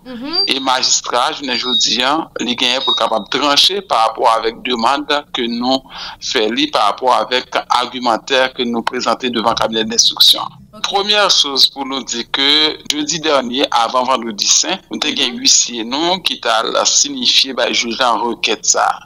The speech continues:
Speaker 2: Donc, malheureusement, juge n'a pas de capable, juge n'a pas de sous place, il pas dans le bureau, lui. Et comme on connaît bureau juge, naturellement, eh, il pas juge, E moun ki nan espas an pa deside resevwa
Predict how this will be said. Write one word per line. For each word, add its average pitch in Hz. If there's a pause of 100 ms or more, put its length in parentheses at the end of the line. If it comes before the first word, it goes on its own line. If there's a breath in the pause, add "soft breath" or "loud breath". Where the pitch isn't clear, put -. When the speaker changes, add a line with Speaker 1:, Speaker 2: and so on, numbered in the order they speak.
(180)
Speaker 2:
Donc, 117
malheureusement, 127
juge 123
n'a 131
pas 127
de -
capable, 123
juge 147
n'a 147
pas 127
de -
sous -
place, -
il 135
pas -
dans 123
le 117
bureau, 131
lui. - (140)
Et 139
comme 147
on 151
connaît 151
bureau 127
juge, 123 (380)
naturellement, 120 (160)
eh, 113
il 117
pas 131 (100)
juge, - (440)
E 190
moun 196
ki -
nan 208
espas 202
an 180
pa 151
deside 147
resevwa 131